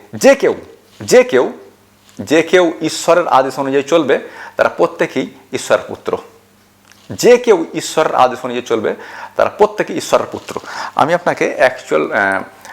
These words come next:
আহ, ভার্সটা কী বলছে আমি আপনাকে পড়ে শোনাচ্ছি, দেখুন। এটা হচ্ছে Book of Romans, আট নম্বর অধ্যায়, চোদ্দ নম্বর শ্লোক। বলা হচ্ছে,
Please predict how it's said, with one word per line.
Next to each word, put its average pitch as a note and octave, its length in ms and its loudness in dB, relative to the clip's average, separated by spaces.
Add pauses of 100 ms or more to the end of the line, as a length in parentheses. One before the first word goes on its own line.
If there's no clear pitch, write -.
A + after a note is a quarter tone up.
(140)
আহ, G2 220 2
ভার্সটা A#2+ 400 -2
কী C#3+ 80 -8
বলছে C#3+ 220 2
আমি B2+ 80 -2
আপনাকে B2 220 -4
পড়ে A2 140 -2
শোনাচ্ছি, - 320 -6
দেখুন। - 220 -8 (1000)
এটা G#2+ 80 -4
হচ্ছে G#2+ 160 -4
Book A#2+ 140 -4
of B2+ 120 -2
Romans, B2 300 2 (360)
আট G#2+ 120 -4
নম্বর A#2 180 2
অধ্যায়, B2 200 -2
চোদ্দ A2 160 -2
নম্বর G2+ 220 -4
শ্লোক। - 260 -4 (420)
বলা E3+ 120 4
হচ্ছে, F#3 200 0